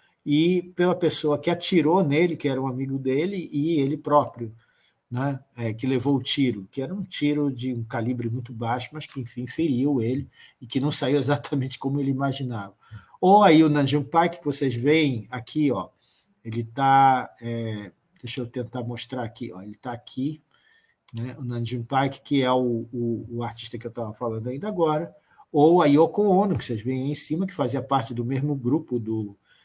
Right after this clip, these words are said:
do Namjoon Paik, o Fluxus, né, aí fazendo a famosa cut piece, em que ela convidava o público a participar da performance, cortando peças da roupa dela,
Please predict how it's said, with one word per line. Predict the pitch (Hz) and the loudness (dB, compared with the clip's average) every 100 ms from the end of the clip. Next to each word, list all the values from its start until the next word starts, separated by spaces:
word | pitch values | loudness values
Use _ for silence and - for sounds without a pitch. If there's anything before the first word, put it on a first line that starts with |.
| _ - | _ -8
do | 120 | -4
Namjoon | 120 117 135 | -2 -2 -4
Paik, | - 135 143 135 | -4 0 0 -2
o | |
Fluxus, | 123 - 139 185 - 113 110 - | -8 0 0 0 -4 -10 -10 -10
né, | 117 127 - - | -6 -6 -6 -8
aí | 123 | -8
fazendo | 120 131 135 139 | -6 -6 -4 -6
a | |
famosa | 139 123 120 123 127 | -6 -6 -6 -6 -8
cut | - 147 - - | -6 -6 -6 -4
piece, | 139 139 - - _ _ _ - | -4 -4 -10 -16 _ _ _ -18
em | |
que | 113 113 | -10 -8
ela | 117 | -8
convidava | 135 123 120 120 127 131 | -8 -8 -6 -2 -2 -2
o | 127 120 | -6 -8
público | - 135 131 123 - 135 - _ _ - | -6 -4 -4 -6 -4 -6 -6 _ _ -16
a | 113 | -10
participar | 131 113 - 117 131 131 | -8 -8 -10 -8 -4 -4
da | 131 | -4
performance, | 127 120 - 131 127 135 120 - | -6 -8 -6 -4 -4 -4 -8 -10
cortando | - 123 - 143 139 120 | -10 -10 -6 -2 -2 -4
peças | - 135 120 - 110 | -6 -4 -4 -8 -10
da | 113 | -10
roupa | 120 113 117 | -10 -10 -12
dela, | 101 110 127 165 | -10 -8 -8 -10